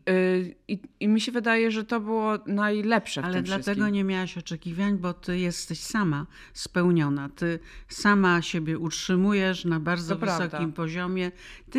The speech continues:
Speaker 1: jesteś, y, już taką samodzielną jednostką. To co ci ten mężczyzna może dać?
Speaker 2: O,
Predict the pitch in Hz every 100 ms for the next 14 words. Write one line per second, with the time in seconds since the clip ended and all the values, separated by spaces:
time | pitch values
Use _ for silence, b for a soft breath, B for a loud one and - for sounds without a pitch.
0 | 277 220 202 - 180 175 - - 170 156
1 | 165 160 160 - 160 156 156 156 156 B
2 | B - - 185 180 170 180 175 170 160
3 | 160 160 160 156 156 127 - - 139 143
4 | 175 - 254 - 254 240 240 240 - 226
5 | 233 214 214 196 170 139 - - 196 170